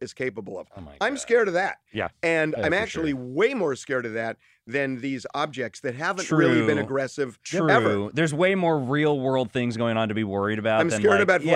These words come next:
Speaker 1: Vladimir
Speaker 2: but, like,
Speaker 1: Pu-,
Speaker 2: that's,
Speaker 3: So
Speaker 2: that's
Speaker 3: why do we
Speaker 2: what's
Speaker 3: have, why do we have Congress talking about U A Ps then? Shouldn't they be talking about what's going on in North
Speaker 1: They
Speaker 3: Korea, what's
Speaker 1: are.
Speaker 3: going on in Ukraine?
Speaker 1: They can do two things at once.
Speaker 3: Oh, that's
Speaker 2: Yeah.
Speaker 3: right. They are
Speaker 1: And,
Speaker 3: multitasking.
Speaker 1: and,
Speaker 3: They can do two
Speaker 1: uh,
Speaker 3: things ineptly at
Speaker 1: and
Speaker 3: once.
Speaker 1: I'm scared of Vladimir Putin.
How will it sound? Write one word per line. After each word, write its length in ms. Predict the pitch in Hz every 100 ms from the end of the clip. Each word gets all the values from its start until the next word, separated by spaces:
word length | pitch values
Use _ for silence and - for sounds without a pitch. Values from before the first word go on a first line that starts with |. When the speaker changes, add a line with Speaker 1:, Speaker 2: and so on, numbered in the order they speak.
| 175
Speaker 1:
Vladimir 160 | 180
Speaker 2:
but, 40 | 175
like, 120 | 147
Speaker 1:
Pu-, 40 |
Speaker 2:
that's, 160 | 185 165
Speaker 3:
So 80 | 160
Speaker 2:
that's 100 | 170
Speaker 3:
why 60 | 190
do 60 |
we 40 | 208
Speaker 2:
what's 100 | 208
Speaker 3:
have, 120 | 196
why 180 | 185 165
do 80 | 175
we 60 | 180
have 100 | 165
Congress 320 | 170 160 151
talking 260 | 156 143 143
about 200 | 139 135
U 120 | 147
A 60 | 135
Ps 280 | - 139 120
then? 160 | 101
Shouldn't 140 | 95 135
they 60 | 131
be 100 | 131
talking 320 | 143 131 127
about 200 | 120 120 _ _ _ -
what's 160 | 127
going 200 | - 120
on 80 | 120
in 80 | 113
North 160 | 113 117
Speaker 1:
They 60 | 113 180
Speaker 3:
Korea, 100 | 208
what's 180 | - 156
Speaker 1:
are. 20 |
Speaker 3:
going 200 | 131 123
on 140 | 120
in 60 | 120
Ukraine? 400 | 113 - 113 113
Speaker 1:
They 80 | 113
can 160 | 170 202
do 120 | 202
two 180 | 151 160
things 240 | 151 131
at 60 | 120
once. 180 | 110 107
Speaker 3:
Oh, 80 | 165
that's 180 | 143 147
Speaker 2:
Yeah. 80 | 104
Speaker 3:
right. 80 |
They 100 | 151
are 180 | 127 101 95
Speaker 1:
And, 300 | 165 170 170
Speaker 3:
multitasking. 140 | -
Speaker 1:
and, 340 | 180 180 185 180
Speaker 3:
They 40 |
can 200 | 190 185
do 100 | 190
two 40 | 190 190
Speaker 1:
uh, 20 |
Speaker 3:
things 260 | - 117 104
ineptly 480 | 113 107 - 87 92
at 80 |
Speaker 1:
and 140 | 185 185
Speaker 3:
once. 100 | 196
Speaker 1:
I'm 60 |
scared 260 | 175 190 185
of 60 | 165
Vladimir 340 | 175 185 190
Putin. 280 | 175 185 175